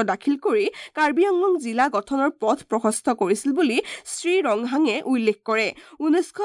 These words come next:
আঠচল্লিছ চনৰ আঠাইছ ফেব্ৰুৱাৰীত কেৱল আঠত্ৰিছটা বছৰ বয়সত তেওঁৰ মৃত্যু হৈছিল। অনুষ্ঠানত পদ্মশ্ৰী সন্মানেৰে সন্মানিত ধনেশ্বৰ ইংতিয়ে জননায়ক ছেমছন সিং ইংতিৰ জীৱন আৰু কৰ্ম সম-, সম্পৰ্কে আলোকপাত কৰে।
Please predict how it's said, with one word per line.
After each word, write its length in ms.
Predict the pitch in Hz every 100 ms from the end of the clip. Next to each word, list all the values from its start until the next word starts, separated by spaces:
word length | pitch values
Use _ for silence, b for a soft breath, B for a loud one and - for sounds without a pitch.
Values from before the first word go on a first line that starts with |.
| 277
আঠচল্লিছ 360 | - 294 302 -
চনৰ 220 | 302 311 -
আঠাইছ 240 | 214 247 262 311
ফেব্ৰুৱাৰীত 380 | 254 302 311 -
কেৱল 240 | 220 233 -
আঠত্ৰিছটা 560 | 233 269 285 320 - 262 196
বছৰ 280 | 214 254 269 B B 214
বয়সত 420 | 240 339 247 285 -
তেওঁৰ 200 | 233 254 B B 254
মৃত্যু 260 | 277 - 220
হৈছিল। 320 | 202 202 254 190 - B B B B -
অনুষ্ঠানত 420 | 302 320 415 427 403
পদ্মশ্ৰী 400 | 262 220 285 359 349
সন্মানেৰে 500 | 285 262 269 269 285 294
সন্মানিত 400 | 247 240 247 240 269 254
ধনেশ্বৰ 420 | 220 220 - 262 208
ইংতিয়ে 340 | 226 220 311 220 247
জননায়ক 460 | 226 247 294 302 330 -
ছেমছন 320 | 208 226 247 269
সিং 100 | 277 - 277
ইংতিৰ 320 | 294 - 240 B B -
জীৱন 280 | 247 262 349 381
আৰু 100 | 254 262
কৰ্ম 160 | 233 233 254
সম-, 220 | 285 - - -
সম্পৰ্কে 500 | 240 294 302 185 175 -
আলোকপাত 340 | 233 220 - 180 -
কৰে। 200 | 208